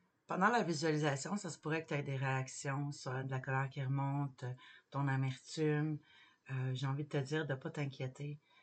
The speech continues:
C'est tout à fait normal. Laisse-le seulement passer, euh, car c'est ton esprit qui est en train de se libérer. J'avais envie de te proposer une pierre pour t'aider au pardon.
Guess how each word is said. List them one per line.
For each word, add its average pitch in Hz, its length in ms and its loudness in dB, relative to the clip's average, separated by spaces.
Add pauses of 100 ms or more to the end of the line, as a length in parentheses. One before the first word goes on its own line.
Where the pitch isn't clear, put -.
(120)
C'est 135 220 -10
tout - 180 -6
à 143 60 2
fait 147 140 0
normal. 143 580 -2 (200)
Laisse-le 147 320 -2
seulement 147 360 2
passer, 147 500 -4 (540)
euh, 131 160 -2
car 131 160 -4
c'est 135 140 -4
ton 139 180 2
esprit 139 400 -2
qui 147 120 -10
est 131 100 -6
en 127 80 -4
train 127 180 -6
de 123 100 -4
se - 180 -10
libérer. 123 440 -8 (920)
J'avais 156 220 4
envie 160 200 6
de 196 60 -14
te 220 80 0
proposer 156 580 2
une 147 180 0
pierre 139 680 0
pour - 100 -20
t'aider 139 300 0
au 147 80 2
pardon. 131 440 -4